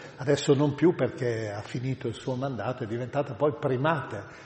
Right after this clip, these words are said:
della Chiesa luterana di Svezia. <clears throat> Io sono arrivato in anticipo e allora ci siamo fermati a parlare col presidente dell'Accademia che consegna i premi Nobel, che era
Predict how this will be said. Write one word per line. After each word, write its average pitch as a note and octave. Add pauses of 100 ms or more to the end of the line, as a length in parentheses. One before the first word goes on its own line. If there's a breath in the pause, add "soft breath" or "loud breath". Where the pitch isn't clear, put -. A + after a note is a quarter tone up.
(140 loud breath)
della -
Chiesa C3
luterana B2
di A#2
Svezia. G2+ (920 loud breath)
<clears throat> A#3+
Io E3
sono C#3+
arrivato C#3+
in F3+
anticipo A3+
e A3+
allora F#3
ci -
siamo F3+
fermati F#3
a G#3+
parlare E3+
col C3
presidente D#3
dell'Accademia B2
che A#2+
consegna A#2+
i A2+
premi A2+
Nobel, G#2 (240)
che D3
era C3